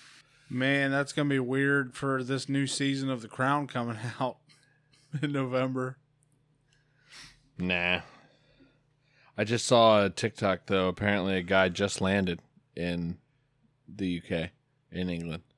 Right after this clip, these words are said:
Speaker 2: as, as all this is going down.
Speaker 1: Mm. <clears throat>
Speaker 2: So.
Speaker 1: Oh,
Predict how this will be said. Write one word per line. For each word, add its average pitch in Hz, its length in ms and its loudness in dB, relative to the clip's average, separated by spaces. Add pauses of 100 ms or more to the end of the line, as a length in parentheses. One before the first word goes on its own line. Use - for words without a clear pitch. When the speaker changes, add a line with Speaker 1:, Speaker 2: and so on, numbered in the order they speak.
(100)
Speaker 2:
as, 80 540 -8
as 82 180 -8
all 80 200 -6
this - 340 -10
is - 140 -14
going 71 340 -10
down. - 220 -10 (360)
Speaker 1:
Mm. 139 280 -8 (500)
<clears throat> 69 540 -6 (220)
Speaker 2:
So. 80 340 -14 (1800)
Speaker 1:
Oh, 123 320 -4